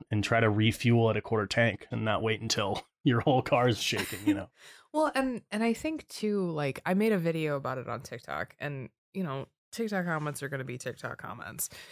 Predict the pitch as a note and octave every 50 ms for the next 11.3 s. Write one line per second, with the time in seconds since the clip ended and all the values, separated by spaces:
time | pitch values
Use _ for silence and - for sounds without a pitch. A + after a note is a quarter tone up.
0 | - _ _ - F3+ F3 E3 F3 E3 D#3+ D#3 D#3+ D#3 E3 E3+ - E3+ E3 - D#3
1 | - - D#3 - D3 D3+ - A#3 C4+ - C4 B3+ A3+ A#3 A3+ A3 G#3+ G3 F#3+ G#3
2 | A3 G#3 - - G3+ F#3 F3+ E3+ D#3 D3 D3 D#3 F3 F3+ F#3+ F3 F3 F3+ F3 F3+
3 | F#3 F#3 F3+ E3+ E3+ E3 - - - F#3 F3+ E3+ E3 D#3 D3 D3 - C#3 D3 C3+
4 | - - F3+ F3 E3 - - F3+ C#3+ D3 D#3+ D3+ D3 D3 D3 D#3 D3+ C#3 C#3+ -
5 | - C#3+ C#3 C3+ - - - _ _ _ _ _ _ _ _ _ _ - - F3
6 | F#3 F3+ F3+ D#3+ - - - F3 E3 - - - - E3 D3 C#3+ C#3+ - - F3
7 | G3+ A#3 B3 A#3+ F3 D3+ C#3 C3+ - - G2 F2+ - C#2 G#1+ - _ _ _ _
8 | _ _ _ _ _ _ _ _ _ _ - F3+ G#3+ G3 - G3 G#3 G3+ G3 -
9 | - _ _ _ _ _ _ _ _ _ _ _ _ _ _ _ _ _ _ _
10 | _ _ - G#3 A3 G#3 - - A3+ B3 C#4 C#4+ D4 B3+ - - C4+ C4 B3 A#3
11 | G#3 F#3 F3 E3+ - -